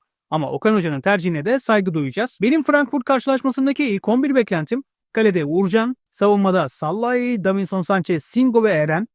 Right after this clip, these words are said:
ortada Lemina Torreira Sara, sağda Sane, solda Barış Alper Yılmaz ve ileri uçta Victor Osimhen.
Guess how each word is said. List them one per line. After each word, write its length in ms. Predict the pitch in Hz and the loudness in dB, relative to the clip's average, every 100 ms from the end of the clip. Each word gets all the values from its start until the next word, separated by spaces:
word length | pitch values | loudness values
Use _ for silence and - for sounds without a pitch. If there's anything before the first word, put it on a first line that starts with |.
| _ _ _ | _ _ _
ortada 380 | 185 202 247 254 | -2 0 0 2
Lemina 480 | 240 226 254 262 | 2 2 2 0
Torreira 420 | 226 233 214 196 190 | 2 2 4 2 0
Sara, 360 | 175 147 185 - _ | 0 -2 -4 -8 _
sağda 380 | - 180 160 | -2 0 0
Sane, 360 | 139 175 220 240 - | -4 -2 -2 -4 -10
solda 380 | - 190 151 127 | -4 -2 -2 -4
Barış 220 | 156 202 | -4 0
Alper 260 | 240 233 233 | 0 2 2
Yılmaz 500 | 226 220 220 214 180 | 2 2 2 0 -4
ve 120 | 139 | -4
ileri 260 | 180 226 | 2 2
uçta 300 | 240 214 226 | 2 0 0
Victor 340 | 240 226 247 262 - _ | -2 2 2 2 -2 _
Osimhen. 400 | 180 - 151 117 | -6 -4 -6 -6